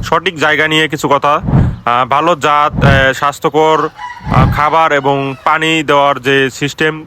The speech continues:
তারপর হইলো পরিচ্ছন্নতা এবং নিরাপদ যে আপনি কিভাবে খাসা করবেন বা ঘরে করবেন এই বিষয়ে।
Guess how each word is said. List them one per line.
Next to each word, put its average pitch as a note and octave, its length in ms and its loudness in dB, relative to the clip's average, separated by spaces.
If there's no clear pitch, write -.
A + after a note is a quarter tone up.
তারপর C3 380 -2
হইলো C3 360 0
পরিচ্ছন্নতা D#3 840 0
এবং C3+ 300 0
নিরাপদ D3+ 500 0
যে C3+ 320 2
আপনি B2+ 340 -2
কিভাবে C3+ 300 0
খাসা C3 300 -2
করবেন C3 340 -2
বা C3+ 100 0
ঘরে B2 220 2
করবেন C3 300 -2
এই C3+ 100 0
বিষয়ে। C3+ 340 -2